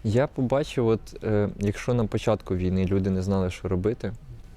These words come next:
то зараз люди почали активніше ходити на суди. Е,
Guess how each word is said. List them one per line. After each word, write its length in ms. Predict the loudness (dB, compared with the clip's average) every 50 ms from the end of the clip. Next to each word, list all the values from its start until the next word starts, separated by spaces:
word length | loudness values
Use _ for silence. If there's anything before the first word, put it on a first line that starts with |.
| -14 -14 -14 -14 -16 -20 -10 -2
то 400 | 0 2 2 4 4 4 2 2 0
зараз 460 | 0 2 2 2 2 0 -2 0 0
люди 180 | 0 0 0 -2
почали 340 | -4 -6 -4 0 2 2
активніше 480 | 2 2 0 0 2 2 0 0 -2 -6
ходити 440 | -4 -2 0 0 0 0 0 -2 -4
на 160 | -2 -4 -4
суди. 400 | -4 -2 -2 2 2 2 2 2 -2 -10 -18 -20 -20 -18 -18 -18 -18 -18 -18 -20 -20 -20 -18 -18 -16 -14 -12 -12 -12 -12 -12 -18 -12 -6 -2
Е, 360 | 0 0 2 2 0 0 0